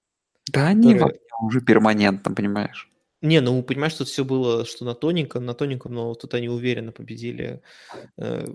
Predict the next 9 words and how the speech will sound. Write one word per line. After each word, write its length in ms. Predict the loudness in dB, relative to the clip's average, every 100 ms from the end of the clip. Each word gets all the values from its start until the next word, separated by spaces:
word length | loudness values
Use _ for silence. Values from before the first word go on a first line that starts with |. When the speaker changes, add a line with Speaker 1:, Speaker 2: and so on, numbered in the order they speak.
| -14 _
Speaker 2:
Браунс, 540 | -4 2 4 2 0
которые 260 | -8 -8 -6
казались 400 | -4 -4 -4 -10
все-таки 380 | -14 -18 -12
не 180 | -10 -10
полным 380 | -6 -4 -4 -4
трешаком. 680 | -6 -8 -8 -8 -8 -12 -12 _ -20 -20 _ _ _ _ -4
А 140 | -4
тут, 460 | -4 -8 -8 -10